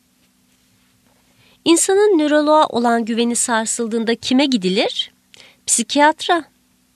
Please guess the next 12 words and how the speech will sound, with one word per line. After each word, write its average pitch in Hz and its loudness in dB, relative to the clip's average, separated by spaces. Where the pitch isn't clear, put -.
Eskisi - -2
gibi 370 0
heceleri 254 2
yuvarlayarak 202 -2
kelimelerin 294 0
üstüne 254 -2
basa 247 -2
basa 220 -4
pes - -8
bir 320 -2
sesle 277 -6
konuşuyordu. 185 -8